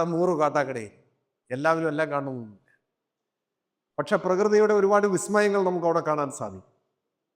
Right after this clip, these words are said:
അവിടെ വളരെ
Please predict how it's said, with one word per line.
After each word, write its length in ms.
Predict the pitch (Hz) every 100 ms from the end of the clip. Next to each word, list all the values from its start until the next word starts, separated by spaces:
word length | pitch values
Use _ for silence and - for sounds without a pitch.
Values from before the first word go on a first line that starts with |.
| _ _ _ _ _ _ _ _ -
അവിടെ 280 | 147 156 175 214 - - _ _ _ _ _ _ _ _ _ _ -
വളരെ 280 | 156 165